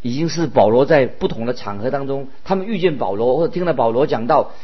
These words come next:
那么他们已经信主的。那么这里是讲的，在你们中间结些果子是什么呢？就是要，啊，到他，到他们中间看到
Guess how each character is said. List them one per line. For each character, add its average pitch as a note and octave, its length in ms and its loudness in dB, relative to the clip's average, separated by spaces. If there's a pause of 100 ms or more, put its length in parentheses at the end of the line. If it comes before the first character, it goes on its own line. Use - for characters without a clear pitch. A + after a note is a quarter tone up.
(120)
那 F3 100 0
么 E3+ 140 -2 (120)
他 - 140 4
们 E3 140 0
已 C3+ 60 -2
经 E3+ 200 -2 (140)
信 F#3+ 300 -2
主 G2+ 200 -6
的。 G2+ 200 0 (460)
那 F#3+ 120 0
么 G3 100 4
这 G#3 120 2
里 D3+ 160 -2
是 C#3+ 140 -10
讲 A2 260 -8
的， A#2+ 240 -6 (180)
在 E3+ 140 0
你 A#2+ 100 -4
们 C3 160 -6
中 D3+ 140 -8
间 C#3+ 180 -6
结 C#3+ 140 -2
些 D#3+ 140 2
果 A2+ 200 -4
子 C#3 120 -2
是 B2 60 -6
什 A#2+ 140 0
么 B2+ 80 0
呢？ C3+ 160 0 (240)
就 D#3+ 100 -2
是 C#3+ 160 -4
要， C3 320 2 (540)
啊， G#2 220 -8 (680)
到 D#3 240 2
他， C#3 220 0 (260)
到 D3+ 160 2
他 D3 140 0
们 C#3+ 300 -6 (180)
中 E3+ 180 -6
间 D3+ 260 0 (420)
看 G3 300 0
到 E3 320 2